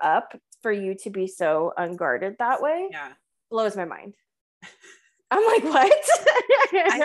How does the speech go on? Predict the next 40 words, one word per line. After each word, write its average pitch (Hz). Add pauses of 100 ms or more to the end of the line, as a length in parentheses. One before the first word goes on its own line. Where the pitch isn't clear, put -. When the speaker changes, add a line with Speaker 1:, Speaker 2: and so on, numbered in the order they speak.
Speaker 2:
think, 269
you 262
know 262
what? 262 (560)
I, 220
I 220
credit, 233 (140)
and 180
I 180
tell 180
people 185
this 175
a 156
lot, 143
I 175
credit 240
my 202
mom 165
with, 165
like, 151
not 147
lying 139
to 233
me. 247 (200)
Speaker 1:
Your 196
mom 180
Speaker 2:
My 175
Speaker 1:
definitely 175
Speaker 2:
mom 175
Speaker 1:
did 180
Speaker 2:
was 185
Speaker 1:
not -
do 170
Speaker 2:
very 160
Speaker 1:
that. -
Speaker 2:
open 165
and 165
Speaker 1:
Mm-hmm. -
Speaker 2:
honest 214
about, 156